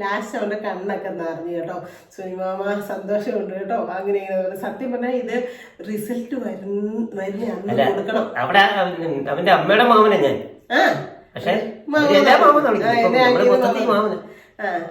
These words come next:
Speaker 1: അപ്പൊ റിസൾട്ട് വരുന്നതിന്റെ അന്ന് ഇങ്ങനെ എന്തേലും ഒരു കുട്ടി ഗിഫ്റ്റ് വാങ്ങിച്ചു കൊടുക്കണമെന്ന് പ്രതീക്ഷ ഞാനിരുന്നേ. പക്ഷെ സാഹചര്യം നമുക്ക് അനുവദിച്ചില്ല, പൈസ ഇല്ലാണ്ട് പോയി. ഈ ആശുപത്രി പോക്ക്, ഈയിടെയായിട്ട് ഞങ്ങൾ രണ്ടുപേരും അങ്ങോട്ടും ഇങ്ങോട്ടും ആശുപത്രി പോക്കൊക്കെ അല്ലേ.
Speaker 2: ഞാൻ ഇന്നും പോയിട്ട് വന്നതേ ഉള്ളൂ.
Speaker 1: ആ, അതാ പറഞ്ഞെ. അപ്പം,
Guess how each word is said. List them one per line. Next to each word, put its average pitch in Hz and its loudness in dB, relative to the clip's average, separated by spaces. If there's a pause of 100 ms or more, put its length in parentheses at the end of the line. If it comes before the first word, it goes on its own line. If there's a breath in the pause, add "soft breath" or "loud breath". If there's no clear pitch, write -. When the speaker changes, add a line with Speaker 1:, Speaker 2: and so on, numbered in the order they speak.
(100)
Speaker 1:
അപ്പൊ 254 -2
റിസൾട്ട് 285 0
വരുന്നതിന്റെ 285 2
അന്ന് 254 2
ഇങ്ങനെ 247 0
എന്തേലും 247 4
ഒരു 247 4
കുട്ടി 240 -4
ഗിഫ്റ്റ് 233 -8
വാങ്ങിച്ചു 240 2
കൊടുക്കണമെന്ന് 233 -2
പ്രതീക്ഷ 233 -4
ഞാനിരുന്നേ. 185 -6 (280 loud breath)
പക്ഷെ 277 -2
സാഹചര്യം 240 2
നമുക്ക് 202 0
അനുവദിച്ചില്ല, 196 -4
പൈസ 285 4
ഇല്ലാണ്ട് 233 2
പോയി. 220 0
ഈ 240 0
ആശുപത്രി 240 2
പോക്ക്, 233 -2
ഈയിടെയായിട്ട് 277 0
ഞങ്ങൾ 277 2
രണ്ടുപേരും 285 6
അങ്ങോട്ടും 294 2
ഇങ്ങോട്ടും 285 2
ആശുപത്രി 277 -6
പോക്കൊക്കെ 262 -4
അല്ലേ. - -6
Speaker 2:
ഞാൻ 196 6
ഇന്നും 214 8
പോയിട്ട് 143 0
വന്നതേ 110 -4
ഉള്ളൂ. 98 -10
Speaker 1:
ആ, 202 -6
അതാ 226 0
പറഞ്ഞെ. 165 -6
അപ്പം, 226 -2